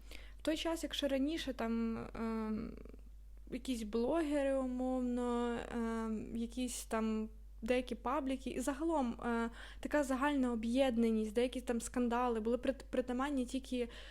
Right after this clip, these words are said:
людям, які більшість свого часу проводили в інтернеті, то тепер, е, інтернет-двіж,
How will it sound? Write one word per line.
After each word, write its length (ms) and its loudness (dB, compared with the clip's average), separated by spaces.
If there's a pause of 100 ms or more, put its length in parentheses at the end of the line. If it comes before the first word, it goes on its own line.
(140)
людям, 360 4
які 520 2 (220)
більшість 400 2
свого 160 0
часу 300 -4
проводили 340 2
в 20 2
інтернеті, 600 4 (420)
то 320 6
тепер, 420 4 (180)
е, 520 0
інтернет-двіж, 1160 2